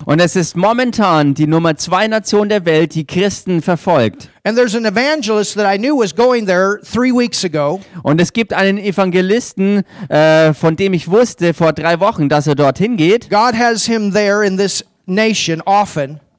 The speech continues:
Speaker 1: Gott hat ihn im Einsatz oftmals in dieser Nation.
Speaker 2: And he's walked away several times when he should have been killed.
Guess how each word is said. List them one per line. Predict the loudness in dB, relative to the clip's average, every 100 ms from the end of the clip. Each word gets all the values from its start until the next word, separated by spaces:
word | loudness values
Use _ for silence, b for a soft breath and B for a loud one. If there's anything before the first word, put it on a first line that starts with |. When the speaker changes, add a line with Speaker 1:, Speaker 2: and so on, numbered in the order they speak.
| _ _
Speaker 1:
Gott | 0 2
hat | 0 -2
ihn | -2 0 0
im | 0 -2
Einsatz | -2 -4 -2 0 0 -2 -10 -12 -10
oftmals | -2 -2 -2 -4 0 0 -2
in | -4 -4
dieser | -2 0
Nation. | 0 -2 -2 -2 0
Speaker 2:
And | 0
he's | 0 0
walked | 0 0 0 -2
away | 0 0 0
several | -2 -2 0 -2
times | -2 -2 0 0 -4 -2
when | -2
he | 0
should | 0 -2
have | 0
been | -2 -2
killed. | -2 0 -2 -6